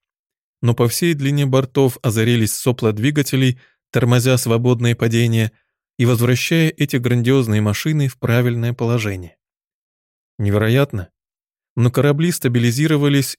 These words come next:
и замедлились в пространстве. Только теперь уже не за счет безгравитационного коридора, а за счет собственных двигателей. И это было невероятным не только для людей. На самих плаза-кораблях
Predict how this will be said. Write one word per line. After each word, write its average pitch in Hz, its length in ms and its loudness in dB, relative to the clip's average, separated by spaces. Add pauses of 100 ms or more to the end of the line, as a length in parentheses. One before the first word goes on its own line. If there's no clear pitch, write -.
(120)
и 156 100 0
замедлились 131 800 0
в - 100 -18
пространстве. - 880 -4 (600)
Только 120 260 -2
теперь 156 400 -2
уже 139 340 0
не 123 180 0
за 113 140 0
счет 170 460 -4
безгравитационного 143 1000 -2
коридора, 127 600 -2 (560)
а 104 120 -2
за 104 140 0
счет 131 280 -2
собственных 143 760 -2
двигателей. 117 640 -4 (600)
И 147 120 4
это 165 220 2
было 120 180 2
невероятным 123 800 0
не 123 180 2
только 165 380 -2
для 135 140 0
людей. 107 540 -2 (960)
На 107 120 -2
самих 123 360 0
плаза-кораблях 113 880 -2